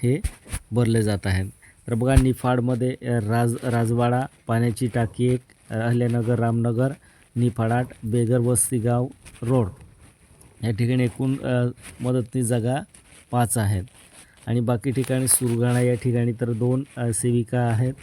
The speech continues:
या ठिकाणी मदतनीस नाही. तर ही जाहिरात तुम्हाला डाउनलोड करायचं असेल तर डिस्क्रिप्शनमध्ये बघा, या व्हिडिओच्या डिस्क्रिप्शनमध्ये त्या ठिकाणी तुम्हाला ही पीडीएफ मिळेल. आणि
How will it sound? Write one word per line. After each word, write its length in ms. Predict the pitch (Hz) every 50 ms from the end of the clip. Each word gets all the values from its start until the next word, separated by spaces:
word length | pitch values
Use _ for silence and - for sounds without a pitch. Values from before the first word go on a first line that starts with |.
| - - - - - - _ -
या 80 | 117 117
ठिकाणी 300 | 107 123 107 120 120 123
मदतनीस 540 | 120 120 120 117 120 113 - 123 120 - -
नाही. 300 | - 107 98 87 92 95 98 - - - - - - - - - - -
तर 60 | 120
ही 220 | 127 123 131 131
जाहिरात 300 | 123 131 127 127 127 127 113 -
तुम्हाला 220 | - 120 120 120 123
डाउनलोड 380 | 117 120 117 117 117 120 120
करायचं 400 | 117 120 120 123 120 110 - 123
असेल 280 | 120 - - 131 127 139 - - - - - - - - -
तर 240 | 117 113 120 120 120 135 - - - - - - - - - - - - - -
डिस्क्रिप्शनमध्ये 920 | 123 120 127 117 - - 135 131 107 - - - 131 127 127 127 123 120 123
बघा, 300 | 110 127 120 123 131 135 139 - - - - - - - - - - 123 120
या 80 | 127 127
व्हिडिओच्या 400 | 127 123 120 123 113 - 120 117
डिस्क्रिप्शनमध्ये 800 | 117 113 - - 127 120 - - 127 120 123 123 120 113 123 131 - - - - - - - - - -
त्या 80 | 123 120
ठिकाणी 340 | 110 127 113 123 123 123
तुम्हाला 460 | 120 104 120 117 117 117 120 120 127 147 - - - _ _ - - - - - - - - - -
ही 80 | 127
पीडीएफ 420 | 113 - 139 131 123 131 131 110 - - - - - - - - -
मिळेल. 280 | 127 123 120 123 123 127
आणि 280 | 123 123 127 131 123